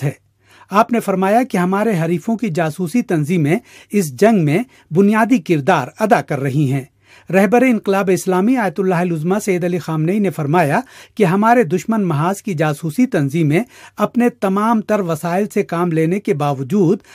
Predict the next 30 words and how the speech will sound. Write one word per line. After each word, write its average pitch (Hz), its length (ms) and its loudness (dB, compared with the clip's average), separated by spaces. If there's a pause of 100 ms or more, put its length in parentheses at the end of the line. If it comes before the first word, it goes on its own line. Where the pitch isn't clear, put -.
(180)
اب 240 160 4
تک - 320 -2 (260)
ہمارے 190 300 2
خلاف 180 400 0 (300)
کوئی 202 340 4
اہم 196 240 4
کاروائی 151 580 -2
نہیں 185 220 2
کر 151 180 -6
سکی 143 380 -4
ہیں۔ 139 100 -6 (840)
آپ 226 200 2
نے 247 80 0
فرمایا 208 540 -2
کہ 254 80 2
اگر 220 200 0
اس 170 220 -2
جنگ 226 220 2
میں 233 80 2
ہم 175 140 0
نے 196 160 -2
غفلت 208 420 -2
سے 196 80 0
کام 151 280 -2
لیا 160 320 0 (300)
تو 208 120 4
مغلوب 156 480 2
ہو 165 120 2
جائیں 135 340 -2
گے 170 140 0